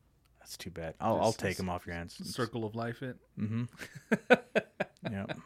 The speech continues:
Speaker 1: Do zombies shit?
Speaker 2: No, I don't think so.
Speaker 1: They just, everything, they're just, everything goes to
Speaker 2: Yeah, I mean, that all of their insides are
Speaker 1: are done.
Speaker 2: decayed.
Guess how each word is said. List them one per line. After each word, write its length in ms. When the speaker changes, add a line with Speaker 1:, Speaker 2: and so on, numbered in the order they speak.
Speaker 1:
Do 140
zombies 400
shit? 360
Speaker 2:
No, 200
I 140
don't 160
think 160
so. 280
Speaker 1:
They 100
just, 320
everything, 420
they're 120
just, 240
everything 420
goes 460
to 440
Speaker 2:
Yeah, 200
I 40
mean, 180
that 240
all 220
of 160
their 320
insides 560
are 180
Speaker 1:
are 80
done. 240
Speaker 2:
decayed. 520